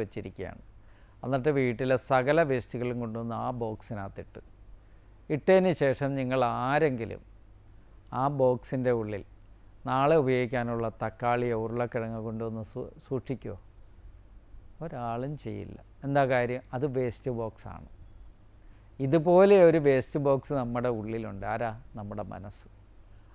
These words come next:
അതിലാവശ്യമില്ലാത്ത കാര്യങ്ങൾ അത്രയും കൊണ്ടുവന്ന് സൂക്ഷിച്ചു വെച്ചിട്ട്,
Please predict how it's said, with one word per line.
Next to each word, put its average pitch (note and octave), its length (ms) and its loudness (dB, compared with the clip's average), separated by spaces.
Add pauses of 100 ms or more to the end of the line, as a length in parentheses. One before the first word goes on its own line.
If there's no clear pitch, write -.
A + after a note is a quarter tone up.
(100)
അതിലാവശ്യമില്ലാത്ത C#3 1160 4
കാര്യങ്ങൾ C3+ 540 2
അത്രയും C3+ 680 0
കൊണ്ടുവന്ന് B2+ 380 -2
സൂക്ഷിച്ചു A#2 460 -6
വെച്ചിട്ട്, A2+ 440 -4